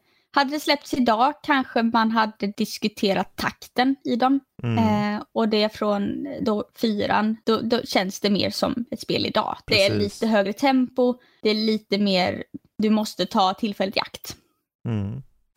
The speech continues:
Speaker 2: Ja, nej, men jag tror det är kul just att, att, att gå tillbaka lite och testa de här lite äldre spelen. För jag vet att spelen släpptes också på Game Pass,
Speaker 1: Mm.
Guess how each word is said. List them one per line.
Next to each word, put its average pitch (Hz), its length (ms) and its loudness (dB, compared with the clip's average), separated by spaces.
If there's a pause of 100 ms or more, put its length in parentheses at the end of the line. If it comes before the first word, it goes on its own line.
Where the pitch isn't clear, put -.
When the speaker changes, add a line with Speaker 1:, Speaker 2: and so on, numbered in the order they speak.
(380)
Speaker 2:
Ja, 143 360 2
nej, 139 120 0
men 160 120 4
jag 165 100 4
tror 196 180 0
det 190 60 4
är 175 140 -4
kul 180 320 2
just 120 260 0
att, 113 260 2 (100)
att, - 260 -6 (360)
att 120 100 -4
gå 135 100 2
tillbaka 151 600 2
lite 107 200 -2
och 110 100 -4
testa - 520 0
de 156 140 2
här 107 200 4
lite 95 240 -4
äldre 101 340 -2
spelen. - 260 -4
För 139 60 2
jag 135 80 4
vet 156 200 2
att 165 120 -2
spelen 120 320 0
släpptes - 560 -4
också - 220 -4
på 120 80 -10
Game 143 360 0
Pass, 101 460 -2
Speaker 1:
Mm. 277 140 4